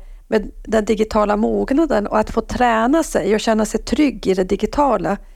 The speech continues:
Det är ju inte säkert att det bara handlar om glesbygd. Det kan man väl behöva även om man bor i storstad och inte är jättebevandrad i det digitala.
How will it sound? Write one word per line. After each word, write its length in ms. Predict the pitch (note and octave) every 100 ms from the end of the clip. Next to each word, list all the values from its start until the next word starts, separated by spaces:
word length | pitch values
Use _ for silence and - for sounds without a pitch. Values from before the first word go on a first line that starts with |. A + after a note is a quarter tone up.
| - - -
Det 80 | A#3+
är 60 |
ju 60 | D4
inte 140 | B3+
säkert 320 | - G#3 G3+
att 100 | F#3+
det 120 | F#3+ F#3+
bara 180 | G#3
handlar 280 | F#3+ G3+ F#3
om 80 | F#3+
glesbygd. 720 | G3+ A#3 G3 - C#4+ - -
Det 80 | G3+
kan 180 | C#4 C4+
man 120 | C4+
väl 140 | B3+
behöva 360 | G#3+ G#3 F#3+ F#3+
även 220 | F#3+ G3
om 60 | F#3+
man 140 | G3
bor 160 | F#3+ G3
i 40 |
storstad 640 | - G3 F#3+ - C#4 B3 G3
och 120 | G3
inte 240 | G3 -
är 40 | -
jättebevandrad 840 | G3 - F#3+ F#3 - G3+ G#3 G3
i 60 | A3
det 80 | A3
digitala. 600 | G3+ G#3+ G#3+ G#3 G3+